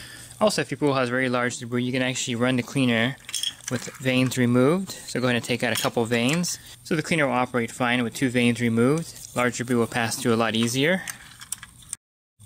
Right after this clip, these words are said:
So the gearing system on the Aquanaut and the Phoenix cleaners is very long lasting. You shouldn't have to do any kind of gearing repair for at least four years or longer.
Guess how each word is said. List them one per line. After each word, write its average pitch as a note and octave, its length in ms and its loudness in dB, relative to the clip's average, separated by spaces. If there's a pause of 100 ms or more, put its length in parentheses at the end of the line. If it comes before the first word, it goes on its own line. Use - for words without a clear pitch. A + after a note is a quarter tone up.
So - 120 -2
the F#3+ 100 2
gearing E3+ 280 2
system C#3+ 340 -2
on B2+ 80 2
the B2+ 60 0
Aquanaut B2+ 640 0 (120)
and A#2+ 160 -4
the A2+ 40 -8
Phoenix B2 400 -2
cleaners B2 280 2
is A#2 80 -2
very B2 200 2
long A#2 260 2
lasting. A#2 560 -2 (480)
You - 60 -14
shouldn't D#3+ 160 2
have C3+ 80 -2
to C3 60 -8
do B2+ 120 4
any C3 160 2
kind C3 200 -2
of A2+ 140 -2
gearing B2+ 260 4
repair B2 460 2
for A#2 160 -2
at G#2+ 80 -4
least D3+ 280 0
four B2 200 4
years A#2+ 360 2
or A2+ 80 2
longer. A#2 500 2